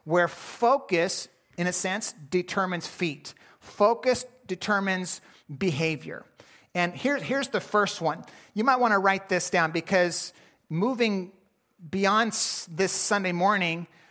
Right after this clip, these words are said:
I would encourage you to keep these three focus options in mind. And I hope you and I would choose the third. Here's the first one.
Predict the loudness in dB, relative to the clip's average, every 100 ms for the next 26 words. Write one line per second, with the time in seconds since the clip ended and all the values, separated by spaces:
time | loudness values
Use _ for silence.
0 | _ 2 4 4 2 0 0 -2 -4 -4
1 | -4 0 0 -2 -4 -2 -2 0 2 2
2 | 2 0 0 0 0 0 -2 -6 -4 -4
3 | -2 -2 -2 -4 -10 -20 _ _ -20 _
4 | _ _ _ _ _ _ -4 -2 0 0
5 | -2 -4 -4 -2 -2 2 4 2 0 -6
6 | -2 -2 -2 -6 -12 -16 _ _ _ _
7 | _ _ _ _ -8 -6 -4 -6 -4 -6
8 | -14 -20 _ _ _ _ -4 -4 0 -4
9 | 0 2 2 0 -2 -4